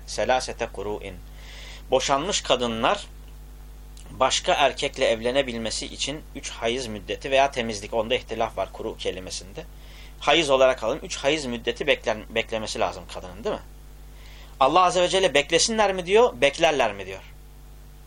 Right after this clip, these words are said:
Beklerler diyor, yeterabbesne. Şimdi beklerler kelimesi haber midir, inşa mıdır yapı olarak? Haberdir, değil mi? Beklerler. Sen gidersin, gelirsin, bekler, ölür,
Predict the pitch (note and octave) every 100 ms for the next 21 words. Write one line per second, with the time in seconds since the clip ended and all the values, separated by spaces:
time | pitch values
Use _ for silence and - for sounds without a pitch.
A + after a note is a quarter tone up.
0 | - - - - A2+ C3+ C3 A2 G2 G2+
1 | A2 B2+ B2 A2+ D3 D3 G#2+ F2+ - -
2 | - - - F#3+ F#3 D#3+ E3 A3 A#3 G3+
3 | E3+ D#3+ D#3+ D3+ A2+ - G2+ G2+ - -
4 | - - - - C#3+ G3 A3+ F#3+ G#3 E3+
5 | D3 - D3+ C3 G#2+ G#2+ G#2 G#2+ F#2+ F#2
6 | - - - - - B2+ E3 B2 A#2+ A#3
7 | C#3 C3 D3 B2+ G#2+ G2 - B2+ A#2+ B2
8 | C3 - A#2+ A#2 A#2+ B2 A2+ A2+ B2 -
9 | A#2 A#2 A#2+ A#2+ A2+ -